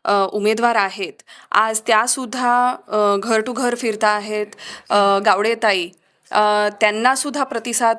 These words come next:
खूप सुंदर मिळतो आहे आणि आज, अ, पलूस कडेगाव, अ, ह्या तालुक्यात, अम, फक्त, अ, चार, अम, जिल्हा परिषद आणि, अम, आठ पंचायत समिती हे बाराच्या बारा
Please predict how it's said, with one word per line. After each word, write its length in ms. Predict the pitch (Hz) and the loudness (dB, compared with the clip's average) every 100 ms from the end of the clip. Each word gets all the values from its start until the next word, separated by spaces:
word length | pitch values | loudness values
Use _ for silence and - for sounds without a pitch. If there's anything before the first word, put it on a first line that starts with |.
| - | -6
खूप 240 | - 302 | -6 -2
सुंदर 340 | - 254 220 220 | -2 0 0 0
मिळतो 280 | 208 190 | 0 0
आहे 380 | 208 180 185 180 - - - | 0 0 -4 -12 -14 -18 -8
आणि 260 | - 220 240 | -2 0 0
आज, 540 | 233 214 226 269 277 - _ - | 2 2 2 -2 -4 -6 _ 0
अ, 180 | 214 208 | 2 2
पलूस 540 | 208 220 226 277 285 | 2 0 0 -4 -2
कडेगाव, 640 | 262 233 233 226 226 240 247 - | -2 -2 0 2 2 -2 -8 -2
अ, 80 | 214 208 202 | 0 0 -2
ह्या 180 | 226 226 226 | 0 0 2
तालुक्यात, 640 | 196 220 233 254 180 - - - - | 0 0 -4 -2 -2 -4 -20 -20 -12
अम, 420 | - 214 214 208 208 - | 0 2 2 0 -4 -8
फक्त, 440 | - 262 254 - 302 302 320 349 - | 0 0 0 2 4 4 2 -2 -6
अ, 200 | 220 214 196 _ - | 0 0 0 _ -4
चार, 400 | - 240 247 269 269 _ _ - | 2 2 2 -2 -6 _ _ 0
अम, 420 | 214 208 202 208 196 | 2 2 0 -4 -4
जिल्हा 220 | 226 240 | 0 2
परिषद 440 | 262 247 - 190 170 _ | 2 -2 -2 -4 -4 _
आणि, 440 | - 214 233 247 269 - | 0 0 -2 -8 -8 0
अम, 300 | - 202 202 196 | 2 2 0 -4
आठ 300 | - 220 247 - | 0 0 0 -4
पंचायत 440 | 226 214 254 262 | -4 2 2 2
समिती 480 | - 233 214 202 170 - - - | -4 -6 -8 -8 -10 -12 -18 -12
हे 200 | - 254 269 269 _ _ _ _ _ _ - | 0 0 0 -8 _ _ _ _ _ _ -2
बाराच्या 600 | 208 208 214 240 262 302 | 2 4 4 0 2 0
बारा 480 | 220 202 214 233 | 2 2 2 -2